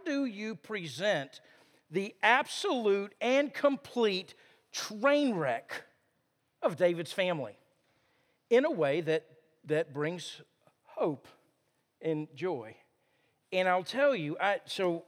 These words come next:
the first hour, if you were here and you thought, "Man, that was really terrible. I wonder if he can recover the second hour."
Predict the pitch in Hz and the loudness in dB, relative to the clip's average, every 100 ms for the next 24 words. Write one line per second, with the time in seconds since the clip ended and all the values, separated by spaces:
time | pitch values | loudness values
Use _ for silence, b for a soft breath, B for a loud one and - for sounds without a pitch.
0 | _ 131 131 220 233 226 180 180 170 156 | _ -14 -6 2 2 2 2 4 4 2
1 | 165 185 180 165 156 202 262 175 165 175 | -2 -8 -8 -4 -4 -2 2 2 2 -2
2 | 160 165 - 214 160 - b b b b | -6 -6 -4 0 0 0 b b b b
3 | b b b _ 139 208 165 240 220 139 | b b b _ -2 0 2 0 0 -4
4 | 143 123 214 240 139 131 156 202 190 185 | -4 -4 2 2 2 0 0 -2 -4 -4
5 | 165 147 139 226 247 160 135 - 220 214 | -4 -6 -6 -4 -4 -2 -6 -4 -4 -2
6 | 143 123 123 143 | -2 -2 -2 -2